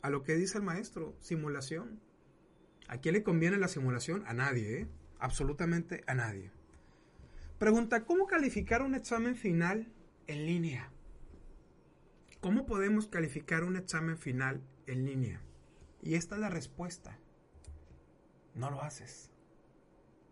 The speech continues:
Vamos a despedazar el concepto, el concepto de evaluación. Vamos a irnos a la base, a la médula,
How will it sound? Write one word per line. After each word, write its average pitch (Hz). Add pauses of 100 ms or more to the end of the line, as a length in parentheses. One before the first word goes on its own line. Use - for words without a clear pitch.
(1700)
Vamos 330
a 339
despedazar 180 (720)
el 135
concepto, 131 (300)
el 131
concepto 156
de 131 (320)
evaluación. 117 (720)
Vamos 151
a 175
irnos 175
a -
la -
base, - (580)
a 104
la 101
médula, 123